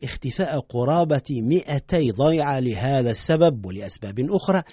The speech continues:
منها أن مشتريها يحولونها إلى أراض تقام فيها مصانع أو فنادق أو مجمعات سكنية، هم أصحابها الأساسي الكسب السريع على حساب الاعتبارات التنموية والبيئية المحلية.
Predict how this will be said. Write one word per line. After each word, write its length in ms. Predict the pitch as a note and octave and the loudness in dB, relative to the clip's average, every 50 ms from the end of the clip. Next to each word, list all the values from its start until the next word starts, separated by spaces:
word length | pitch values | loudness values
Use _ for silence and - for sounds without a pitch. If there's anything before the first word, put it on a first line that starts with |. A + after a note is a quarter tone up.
| - - - - - - - - | -20 -20 -20 -20 -20 -18 0 4
منها 240 | G3 A3 F#3+ F#3 | 4 6 6 6
أن 160 | G3 F#3 F3 F3 | 4 4 4 4
مشتريها 520 | D#3+ - - - D#3+ F#3 G3+ F3+ E3+ D#3+ | 4 2 2 0 2 4 4 4 4 4
يحولونها 760 | D#3 D3 - - - C#3+ C#3 B2+ B2+ C#3+ E3+ F#3+ F#3 D#3+ C#3 C3+ | 2 2 2 0 0 2 2 4 4 6 6 6 6 6 2 0
إلى 200 | B2+ C3 B2+ A#2+ | 0 0 0 0
أراض 420 | A2+ - A2 A2+ B2+ D3 D3+ C#3 C#3+ C#3 A#2+ A2 - | 0 0 0 4 6 6 6 8 6 4 4 2 -2
تقام 420 | - A2 - - C3 C3 C3 B2+ | -8 -10 -4 -2 0 0 0 0
فيها 260 | A2 - C3 A#2 A2 | -2 -2 -2 -2 -2
مصانع 640 | G#2+ G#2 G#2 - - - C#3 D3 D3+ D3+ D3+ C#3 A#2+ | -2 -4 -4 -4 2 4 6 8 8 8 6 6 4
أو 280 | A#2 A2+ - G2 A2+ G#2+ | 0 -4 -4 -6 -6 -8
فنادق 720 | - - A2 G#2 G#2+ B2 D3 D#3 D#3 C#3 C#3+ C3 - - B2 | -6 -8 -6 -4 2 6 8 8 8 8 6 0 0 -4 -8
أو 220 | - F2 A2 A#2+ | -8 -4 -4 -4
مجمعات 720 | A#2 A2+ A2 G#2 A#2 A#2 A2 G#2 F#2+ A2 B2 A#2+ - A#2 | -2 -2 -2 -2 -2 -4 -4 -6 -6 -6 -6 -6 -4 -6
سكنية، 640 | G#2 - - A2 - B2 A#2+ D#3 F3+ F#3+ F#3+ F#3 - - - - - - - - - - | -6 -6 -8 -6 -4 2 4 6 8 8 6 6 2 -6 -16 -20 -20 -20 -20 -8 2 4
هم 200 | F#3+ A3 G#3 F#3+ | 4 6 6 4
أصحابها 500 | D3 C#3+ - - - G#3 G3+ E3 D#3+ D#3 | 2 0 -4 -2 0 2 2 4 4 2
الأساسي 460 | D3 C#3 - - G3+ F#3 - - D#3 | 2 0 2 2 0 0 0 0 -4
الكسب 460 | C#3 - - - F3+ - - C3 A#2+ | -4 -2 -2 -2 -2 -2 -2 -4 -4
السريع 640 | A2+ - - - A#2+ A2+ A#2+ D#3+ F3 E3 C3+ G#2 - - - - - - - _ | -4 -4 -4 0 2 4 4 6 6 6 4 2 2 -6 -16 -20 -20 -20 -20 _
على 320 | - F#2+ A#2 A#2+ C3 B2+ | -8 -4 0 2 2 2
حساب 500 | - - G2+ - - C3 C3 C3 C3 B2+ | 0 -2 -8 -6 -2 0 2 2 2 2
الاعتبارات 1040 | C3+ B2+ B2 A#2 G2 G2 - - A#2+ G#2+ G#2+ A2 A2+ A2 G#2+ A2+ B2 C3 C3 - - | 0 0 0 -2 -2 -6 -8 -6 -6 -2 2 2 2 4 4 4 4 4 4 2 -2
التنموية 800 | B2 - _ _ - A#2 A#2 A2 G#2+ G#2+ G#2+ B2 D3 C#3 C3+ B2 | -8 -10 _ _ -2 0 2 2 0 0 0 -2 -2 0 0 0
والبيئية 460 | A2+ A2 G#2+ G2 - G#2 E2 A#2 B2+ | 2 0 0 -2 -6 -10 -6 -4 -2
المحلية. 600 | C3 C#3 D#3+ - - E3+ E3+ C3+ E2+ C2+ C#2 - | 0 0 -2 -2 -2 -2 -2 -2 -4 -6 -12 -20